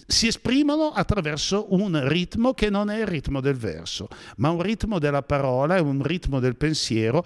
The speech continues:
è qualcosa di anche un po' misterioso, perché gli stessi rapper non sempre sono in grado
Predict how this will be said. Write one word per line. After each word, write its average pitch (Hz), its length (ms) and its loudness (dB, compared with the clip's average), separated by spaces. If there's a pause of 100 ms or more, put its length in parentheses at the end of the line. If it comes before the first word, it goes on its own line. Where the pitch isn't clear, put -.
(200)
è 151 100 -4
qualcosa 120 640 0
di 135 320 0 (240)
anche - 300 -4
un 226 60 2
po' 175 120 2
misterioso, 120 800 0
perché - 280 -10
gli 110 80 -4
stessi - 300 -2
rapper 120 360 -2
non 101 160 -6
sempre 117 360 -4
sono 117 200 -2
in 117 60 0
grado 123 420 4